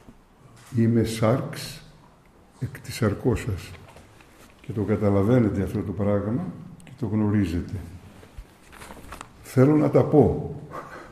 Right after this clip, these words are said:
Αφήστε με να τα πω. Πριν μπω στο θέμα, γιατί δεν έχουμε και την πολυτέλεια να είμαστε πολλή ώρα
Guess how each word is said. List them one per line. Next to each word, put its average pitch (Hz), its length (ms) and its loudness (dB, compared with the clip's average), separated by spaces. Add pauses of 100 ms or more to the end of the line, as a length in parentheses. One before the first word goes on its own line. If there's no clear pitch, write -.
(1800)
Αφήστε - 520 0
με 151 140 6
να 131 100 6
τα 131 140 4
πω. 101 340 2 (2000)
Πριν 120 480 8 (720)
μπω 107 240 0
στο - 260 -6
θέμα, 98 560 -2 (240)
γιατί 98 340 0
δεν 98 180 2
έχουμε 107 300 0
και 107 120 -2
την 95 180 -2
πολυτέλεια 95 560 2
να 92 80 0
είμαστε 95 300 -2 (100)
πολλή 98 220 0
ώρα 90 360 0